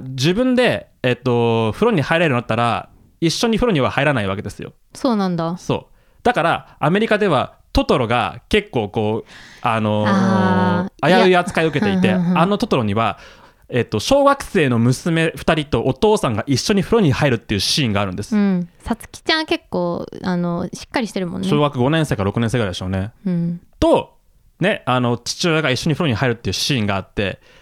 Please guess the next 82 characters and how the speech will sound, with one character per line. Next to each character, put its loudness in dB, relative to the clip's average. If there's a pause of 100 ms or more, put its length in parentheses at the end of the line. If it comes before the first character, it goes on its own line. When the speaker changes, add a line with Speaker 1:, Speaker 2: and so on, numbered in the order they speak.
(160)
Speaker 1:
ア 2
メ 2
リ 2
カ 2
的 -2
に 2
は 0
こ 0
れ 2
は、 -2 (500)
ま 2
あ、 0
あ 0
の、 -2
児 -2
童 2
性 2
愛 0
に 0
結 0
び 0
つ -12
く -8
と -4
い 0
う -6
か、 -2
ま 0
あ、 -
ポ 2
ル 2
ノ 2
に 0
当 0
た 0
る 0
ん -2
で -4
す -6
よ、 -4
結 -6
局 -2
あ 0
れ 0
は。 -2 (720)
や 4
っ -14
ち -4
ゃ 2
い 0
け 2
な 4
い 2
ん 2
で 0
す -2
よ 2
ね、 2
ア 2
メ 2
リ 0
カ 0
で 0
は。 -4
Speaker 2:
う 0
ん。 -2 (100)
Speaker 1:
で、 -2 (280)
そ 0
う 2
い 2
う -2
企 0
業 2
に、 0
や 2
は 0
り 0
こ 0
う、 4
我 2
々 4
の 0